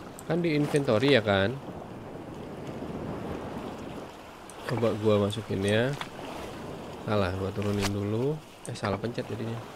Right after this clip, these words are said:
Hey, hey. Nah. Nih, no resource kan? Gua masukin. Nah,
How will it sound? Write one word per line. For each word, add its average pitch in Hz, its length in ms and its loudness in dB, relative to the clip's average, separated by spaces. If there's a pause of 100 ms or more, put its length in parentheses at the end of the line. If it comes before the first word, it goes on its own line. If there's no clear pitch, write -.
(340)
Hey, 120 160 4
hey. 117 240 2 (2500)
Nah. 113 240 -4 (1200)
Nih, 110 240 4 (320)
no 110 80 2
resource 113 400 4
kan? 120 240 6 (1200)
Gua 107 160 2
masukin. 113 400 -2 (960)
Nah, 120 240 2